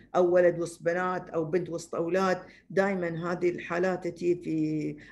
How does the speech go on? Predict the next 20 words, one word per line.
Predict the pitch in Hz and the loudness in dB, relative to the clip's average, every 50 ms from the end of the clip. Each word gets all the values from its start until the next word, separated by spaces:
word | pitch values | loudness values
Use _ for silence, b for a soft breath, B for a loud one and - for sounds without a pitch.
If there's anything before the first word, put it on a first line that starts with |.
| - - | 0 4
أو | 196 202 196 202 | 6 6 6 6
إن | 190 185 | 4 2
الولد | 180 180 180 196 202 196 190 175 156 156 156 | 0 2 2 2 2 2 2 0 -2 -6 -4
دي | 170 190 | 0 2
وايد | 185 180 190 196 202 202 196 196 196 190 185 | 4 4 4 2 2 0 2 2 4 2 2
سنوات | 185 - 190 175 185 185 202 208 202 196 202 - 190 | 2 0 0 0 0 2 2 2 0 0 0 0 2
قعدوا | 170 175 180 185 175 175 | 2 2 2 2 2 2
ينتظرون | 180 175 175 180 180 175 185 196 196 185 180 | 0 0 0 0 0 0 0 0 0 0 0
الطفل | 175 180 - 185 180 - 190 175 | -2 -4 -6 -8 -6 -4 -2 -2
هذا | 180 175 175 170 170 | 0 0 0 0 0
لين | 170 180 180 180 185 | 0 0 0 0 0
ي-، | 185 185 190 190 190 190 B B B B - | 0 0 -2 -2 -2 -6 B B B B -10
أكثر | 202 - - - 226 208 190 185 | -10 -8 -2 0 0 2 2 0
الحالات | 180 - - 185 185 190 190 190 185 - 185 | -2 -2 -2 0 2 2 2 2 0 -2 -2
هذه | 180 180 180 180 | -2 -2 -2 -2
تستوي | 175 - 156 - - 180 185 180 175 175 | -4 -6 -10 -4 0 2 4 4 4 4
في | 156 160 | 2 2
هال-، | 165 165 160 135 B B B B B B _ | 2 2 0 -2 B B B B B B _
في | - 160 175 | -2 0 2
هالأسر. | 185 185 175 170 160 156 - - - 165 - - 139 110 - - | 4 4 4 2 2 0 0 0 0 -2 -2 -4 -6 -8 -8 -10